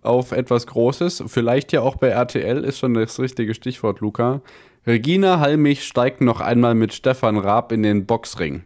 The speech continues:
Am vierzehnten September, man konnte schon Eintrittskarten kaufen, der Kampf ist bestätigt, wird es zum Boxkampf kommen. Äh, das ist die T-V-Rückkehr für Stefan Raab,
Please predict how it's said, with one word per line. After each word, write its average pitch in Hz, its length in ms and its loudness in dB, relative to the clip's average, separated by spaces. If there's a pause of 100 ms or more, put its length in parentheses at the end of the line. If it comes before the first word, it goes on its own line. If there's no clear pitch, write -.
(100)
Am 104 160 -2
vierzehnten 139 520 0
September, 139 540 0
man 120 220 2
konnte 127 260 -2
schon 120 160 0
Eintrittskarten 117 680 -2
kaufen, 131 340 0
der 120 80 0
Kampf 123 240 -2
ist 127 120 -8
bestätigt, 127 500 -4
wird 120 160 0
es 120 80 -4
zum 104 160 -2
Boxkampf - 580 -2
kommen. 156 380 0
Äh, 113 160 0
das 113 160 -2 (200)
ist 127 220 -10
die 123 140 0
T-V-Rückkehr 127 760 0
für 120 200 -4
Stefan 110 340 -2
Raab, 101 400 -2